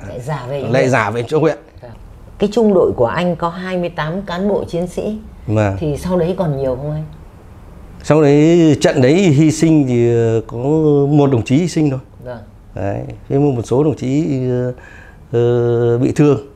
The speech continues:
Speaker 2: Đấy. Chỉ riêng có một đồng chí hy sinh.
Speaker 1: Vâng.
Speaker 2: Vâng.
Speaker 1: Thế còn đại đội của mình thì, ờ, thiệt hại có nhiều không anh?
Speaker 2: Riêng đại đội thì cũng không thiệt hại không lớn.
Speaker 1: Dạ.
Speaker 2: Ờ, đại đội có khoảng hơn một trăm quân. Thì, ờ,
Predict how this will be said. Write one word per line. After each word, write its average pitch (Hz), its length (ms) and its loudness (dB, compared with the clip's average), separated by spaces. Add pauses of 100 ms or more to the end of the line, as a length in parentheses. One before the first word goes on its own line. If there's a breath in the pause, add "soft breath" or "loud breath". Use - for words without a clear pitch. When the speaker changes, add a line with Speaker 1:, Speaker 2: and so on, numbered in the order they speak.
(460)
Speaker 2:
Đấy. 110 180 -6 (400)
Chỉ 98 100 0
riêng 131 220 2
có 135 140 -2
một 139 280 -2
đồng 104 140 -2
chí 107 120 -6
hy 139 160 0
sinh. 123 220 -2 (280 loud breath)
Speaker 1:
Vâng. 123 100 -18 (240 loud breath)
Speaker 2:
Vâng. 90 300 -4
Speaker 1:
Thế 214 160 0
còn 170 220 2
đại 160 180 2
đội 151 260 2
của 123 100 -2
mình 147 340 0
thì, 131 400 -8
ờ, 120 320 -16 (140)
thiệt 135 160 -12
hại 135 260 -14
có 151 60 -6
nhiều 165 280 -4
không 139 120 -10
anh? 143 100 -12 (640)
Speaker 2:
Riêng 165 240 2
đại 139 140 4
đội 139 320 4
thì 117 200 0
cũng 160 760 -4
không 170 200 0
thiệt 127 300 -2
hại 113 540 -4
không 160 160 2
lớn. 143 240 2 (240)
Speaker 1:
Dạ. 123 240 -10
Speaker 2:
Ờ, 107 200 -4
đại 113 200 -2
đội 117 280 0
có 120 300 -2
khoảng 104 200 -6
hơn 135 180 2
một 117 100 -2
trăm 143 180 0
quân. 147 200 2 (800 loud breath)
Thì, 98 200 -4
ờ, 101 300 -4